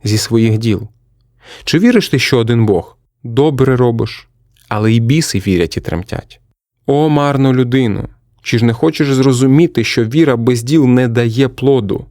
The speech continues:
Наш батько Авраам хіба не з діл оправдався, коли приніс свого сина Ісака на жертовник? Хіба не бачиш, що віра діяла разом з його ділами, і віра стала досконалою через діла?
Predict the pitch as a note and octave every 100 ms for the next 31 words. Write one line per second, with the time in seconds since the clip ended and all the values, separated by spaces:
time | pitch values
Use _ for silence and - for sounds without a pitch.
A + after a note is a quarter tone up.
0 | _ _ _ _ _ B2+ C3 C3+ C3+ -
1 | B2+ B2+ C3 A#2 - A#2 C3 C3 A#2+ A2+
2 | - - _ - G#2+ A2 C3+ F3+ C3+ A#2
3 | A2+ G#2+ A#2 G#2+ - - A#2 - - A#2
4 | G#2+ A#2 A2+ A2 A2+ G#2+ G#2 A#2 A2 G2
5 | G#2+ G#2 G2+ G2 G2+ G2+ G#2+ G2 F#2+ -
6 | _ _ - - - - C3+ C#3 D3+ B2+
7 | C3+ F3 C3+ - - A2 D#3 D3+ A2 C#3+
8 | D3+ B2 B2+ C#3+ B2+ A#2 G#2 A2 B2+ G#2
9 | C#3+ B2 A2+ A2+ C#3 D#3 G#2+ - - A2
10 | C#3+ B2+ A#2+ - C3 B2 G#2+ A#2 A2+ B2+
11 | A2+ - B2 A2+ B2 C#3 A2 G2 F#2 -
12 | G2 F#2 G#2+ F2+ E2+ -